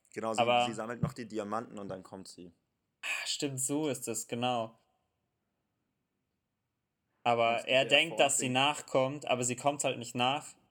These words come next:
Speaker 2: Zum einen, glaub ich, weil sie nicht nachkommen kann.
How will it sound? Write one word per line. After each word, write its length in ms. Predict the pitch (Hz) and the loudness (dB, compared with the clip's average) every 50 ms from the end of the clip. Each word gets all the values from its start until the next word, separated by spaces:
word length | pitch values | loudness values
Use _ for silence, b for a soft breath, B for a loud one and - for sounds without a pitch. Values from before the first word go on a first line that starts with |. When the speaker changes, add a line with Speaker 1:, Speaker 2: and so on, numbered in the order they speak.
| _ _ | _ _
Speaker 2:
Zum 180 | - - 135 123 | -4 -4 -2 2
einen, 340 | 113 123 135 147 151 143 131 | 4 4 4 2 0 -4 2
glaub 200 | 131 127 127 127 | 4 4 4 4
ich, 140 | 131 - - | -2 0 2
weil 120 | 127 127 | 2 2
sie 140 | 123 - 127 | 2 0 -4
nicht 260 | 123 123 120 - - | -4 -6 -8 -10 -8
nachkommen 560 | 135 131 120 123 123 - - - 117 110 107 - | -4 0 0 0 -2 -4 -2 -2 -2 -2 -4 -12
kann. 400 | - - 113 117 139 180 208 | -4 -2 -2 -2 -2 -6 -12